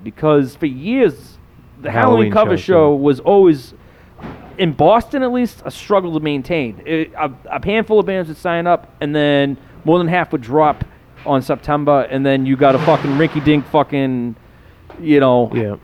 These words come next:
Speaker 1: hour set by fucking three different bands at the, you know, on Halloween night.
Speaker 2: Well,
Speaker 1: But
Speaker 2: that's,
Speaker 1: here there's
Speaker 2: yeah.
Speaker 1: been a real pedigree of fucking talent. I mean, we're going on three nights in a row now.
Speaker 2: That's the hardest thing about it is, is, is organizing it because, I mean, and especially because we do a multi-day event. I mean, for the past three years, we've done three days,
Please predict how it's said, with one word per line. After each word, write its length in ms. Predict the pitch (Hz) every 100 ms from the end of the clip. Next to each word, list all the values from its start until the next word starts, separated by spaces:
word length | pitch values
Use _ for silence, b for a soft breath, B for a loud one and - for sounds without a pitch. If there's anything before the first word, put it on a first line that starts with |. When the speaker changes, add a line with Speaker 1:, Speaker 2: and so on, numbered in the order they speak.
| -
Speaker 1:
hour 260 | 151 160
set 460 | 135 165 147 - 127
by 140 | 143
fucking 340 | 131 165 143 139
three 200 | 156 143
different 300 | 143 139 123
bands 400 | 139 135 135 127
at 160 | 127
the, 160 | 131 131
you 160 | 135 143
know, 140 | 131
on 120 | 123 117
Halloween 360 | 135 127 123
night. 300 | 127 120 -
Speaker 2:
Well, 140 | 139 131
Speaker 1:
But 80 |
Speaker 2:
that's, 120 | 156 165
Speaker 1:
here 160 | 226
there's 160 | 196 139
Speaker 2:
yeah. 60 |
Speaker 1:
been 100 | 110
a 60 | 147 131
real 180 | 165 208
pedigree 500 | - 208 226 127 123
of 100 | 110
fucking 300 | 165 - 110
talent. 360 | 165 226 135
I 40 | 113
mean, 260 | 120 135 151
we're 100 | 170
going 160 | 196
on 120 | 147 123
three 160 | 180
nights 240 | 170 165 -
in 60 |
a 40 | 139
row 180 | 175 202
now. 320 | 113 95 -
Speaker 2:
That's 200 | - 143
the 80 | 165
hardest 260 | 147 143 123
thing 140 | 127
about 220 | 117 113 113
it 80 |
is, 140 | 107 104
is, 200 | 120 107
is 200 | 117 113
organizing 560 | 120 113 117 107 107
it 140 | 110 110
because, 560 | 113 113 107 101 - -
I 100 | 117
mean, 140 | 110 110
and 100 | 120
especially 300 | 127 143 127
because 180 | 117 117
we 80 | 120
do 120 | 120
a 40 | 113
multi-day 1080 | 117 113 120 110 107 98 - - 120 117
event. 380 | 107 113 113 107
I 60 | 113
mean, 240 | 107 107
for 100 | -
the 80 | 110
past 240 | 117 110 -
three 140 | 110
years, 140 | 110
we've 120 | 104 104
done 160 | 107
three 240 | 104 113 107
days, 480 | 110 107 101 98